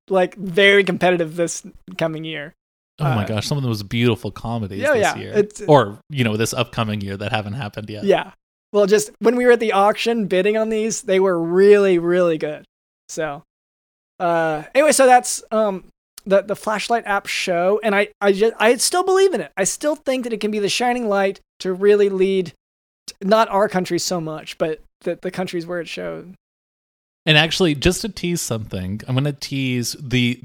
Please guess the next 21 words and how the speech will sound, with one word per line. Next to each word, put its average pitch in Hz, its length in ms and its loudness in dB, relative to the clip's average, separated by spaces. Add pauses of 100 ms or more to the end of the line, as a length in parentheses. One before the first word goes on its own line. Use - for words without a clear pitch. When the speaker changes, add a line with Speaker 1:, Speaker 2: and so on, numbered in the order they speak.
(140)
Speaker 2:
the 131 220 -2
first 202 400 0
episode 123 460 -2
actually 107 400 -6
ends 107 160 -6
on 98 100 -4
a 101 60 -10
pretty 120 240 -4
big 120 540 -2
cliffhanger 101 720 -6 (140)
that 120 140 -2
I 104 120 -2
think - 540 -10 (440)
people 120 260 -6
are 110 100 0
going 107 280 -4
to 117 200 -6
enjoy. 110 720 -4 (380)
Speaker 1:
If 202 200 0
they 196 120 2
can, 165 300 -6